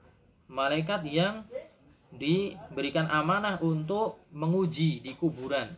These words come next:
di alam kubur, yaitu Munkar dan Nakir. Munkar dan Nakir. Nah, itu dijelaskan di sini sampai tiga belas ya. Wallahu a'lam bishawab. Ada, sering kita mendengar ada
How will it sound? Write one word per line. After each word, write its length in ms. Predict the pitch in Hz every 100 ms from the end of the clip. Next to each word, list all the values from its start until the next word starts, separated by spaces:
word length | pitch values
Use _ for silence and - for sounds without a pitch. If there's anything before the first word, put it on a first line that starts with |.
| 120
di 80 | 127
alam 320 | 143 147 160
kubur, 480 | 156 127 135 120 - - _ _ _ _ - - - _ _ _ _ _ _ -
yaitu 320 | 117 113 160
Munkar 480 | 156 135 131 160 143 127
dan 320 | 147 196 170 - _ _ -
Nakir. 560 | 123 113 - 117 110 - -
Munkar 400 | 120 - 143 120
dan 240 | 120 156 175 - _ _ _ -
Nakir. 400 | 113 - 107 - - _ - - _ _ _ _ _ 220 - _ 269 277 254 233 - - - - - -
Nah, 160 | - 110 104
itu 80 | 131
dijelaskan 480 | 123 127 135 175
di 160 | 160 151
sini 80 | 170
sampai 240 | 147 156
tiga 240 | 135 120 110
belas 240 | 107 -
ya. 160 | 110 135 160 - - _ - - 127
Wallahu 320 | 131 151 131
a'lam 240 | 107 123 131
bishawab. 240 | 113 110 117
Ada, 480 | 151 202 220 196 - - - -
sering 400 | 151 165 175 151
kita 240 | 165 170
mendengar 400 | 156 127 151 175
ada 160 | 135